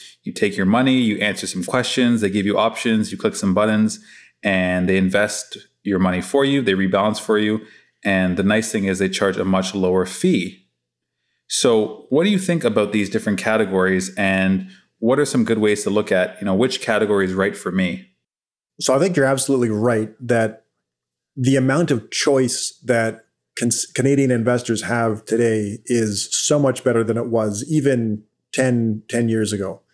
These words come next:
Speaker 2: which is around when I started in the financial services industry. So the, the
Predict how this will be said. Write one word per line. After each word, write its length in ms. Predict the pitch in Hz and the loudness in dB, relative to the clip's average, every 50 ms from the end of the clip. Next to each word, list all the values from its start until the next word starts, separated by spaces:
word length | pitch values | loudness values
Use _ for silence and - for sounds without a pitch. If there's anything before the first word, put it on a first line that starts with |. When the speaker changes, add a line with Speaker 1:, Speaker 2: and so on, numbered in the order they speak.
| _ _ _ _ _ _ _ _ | _ _ _ _ _ _ _ _
Speaker 2:
which 160 | 110 107 - | -6 -4 -2
is 80 | 107 | 0
around 280 | 110 110 113 113 113 113 | 0 2 2 2 2 0
when 100 | 113 110 | 0 0
I 80 | 110 104 | 0 -2
started 380 | - - 117 110 110 117 107 | 0 0 0 2 2 0 0
in 60 | 110 | 0
the 80 | 107 104 | -2 -4
financial 380 | - - 107 107 107 104 110 98 | -4 -4 -4 -4 -4 -4 -4 -6
services 800 | - - 117 107 110 107 - 110 104 101 98 - - - - _ _ _ _ _ _ _ _ _ _ _ _ - | -2 -2 0 0 0 -2 -2 -2 -2 -2 -4 -4 -6 -6 -10 _ _ _ _ _ _ _ _ _ _ _ _ 0
industry. 500 | 123 117 113 104 - - 98 110 127 123 _ | 0 0 2 0 -2 -4 -6 -8 -10 -10 _
So 160 | - - 131 | 0 0 2
the, 280 | 123 131 127 123 120 123 113 | 4 4 4 4 2 2 2
the 360 | 123 123 120 113 110 123 - | 2 2 2 0 -2 -4 -8